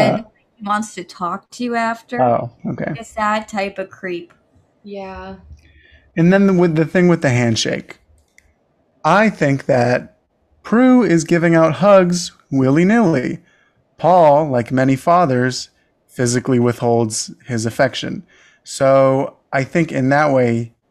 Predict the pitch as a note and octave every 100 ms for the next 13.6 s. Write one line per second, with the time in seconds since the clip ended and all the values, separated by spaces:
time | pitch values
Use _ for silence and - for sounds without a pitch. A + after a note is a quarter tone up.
0 | _ - F3 F3 C#3 C3+ C#3+ C#3 C3 -
1 | C3+ - B2+ A#2+ A#2+ D#3 - - D3 D3
2 | - - - - - - _ _ _ _
3 | _ _ _ _ _ _ _ _ _ _
4 | A#3+ C#4 - G3+ A3+ A#3+ G#3 G3 A#3 E3+
5 | - G3+ - - A3 G#3+ A#3+ B3+ A3+ G3
6 | F#3+ G3+ F#3+ F#3 - F3+ F#3 G#3 F#3+ G#3+
7 | A3+ G#3+ G#3+ C4+ E4 D4+ - A#3 G#3+ G3
8 | E3+ F3 G#3 G#3 F3+ F3+ F#3 F3 E3 F#3
9 | - _ F3 G3+ A#3+ - - - G#3 A#3
10 | - C4 G3+ E3+ - G3+ F3+ F3+ F3+ G3
11 | F#3+ - F3+ F#3 F#3 F3+ F3 - F#3 E3+
12 | F3+ _ _ _ _ _ _ _ _ _
13 | - F3 E3 D#3+ F3